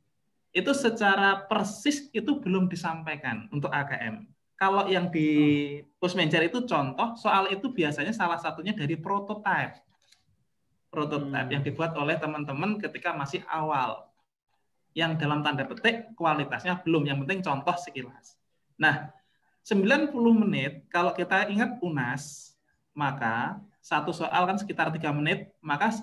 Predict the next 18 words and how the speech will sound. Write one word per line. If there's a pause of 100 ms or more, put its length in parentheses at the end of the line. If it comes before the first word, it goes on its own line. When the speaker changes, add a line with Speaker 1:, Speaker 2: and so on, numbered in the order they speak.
Speaker 1:
kurang
lebih
kan
seharusnya
tiga
puluh
soal
total (160)
numerasi. (320)
Nah,
tiga
puluh
soal
itu
kalau
zaman
dulu
unas.